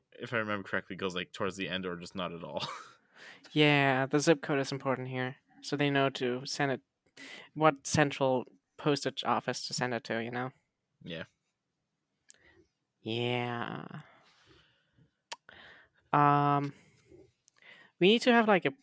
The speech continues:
Speaker 2: P O box at some point. Oh, it'll
Speaker 1: Yeah.
Speaker 2: just send it, they'll, people will just send us bombs.
Speaker 1: <laughs>
Speaker 2: I forgot.
Speaker 1: Yeah.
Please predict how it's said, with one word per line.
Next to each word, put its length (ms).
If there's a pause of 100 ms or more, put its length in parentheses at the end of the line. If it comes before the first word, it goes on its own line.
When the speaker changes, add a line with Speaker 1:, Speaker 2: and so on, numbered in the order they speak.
(140)
Speaker 2:
P 180
O 80
box 280
at 80
some 180
point. 360 (300)
Oh, 100
it'll 120
Speaker 1:
Yeah. 60
Speaker 2:
just 140
send 160
it, 100
they'll, 260 (160)
people 240
will 100
just 180
send 120
us 100
bombs. 500 (640)
Speaker 1:
<laughs> 460
Speaker 2:
I 60
forgot. 420 (580)
Speaker 1:
Yeah. 280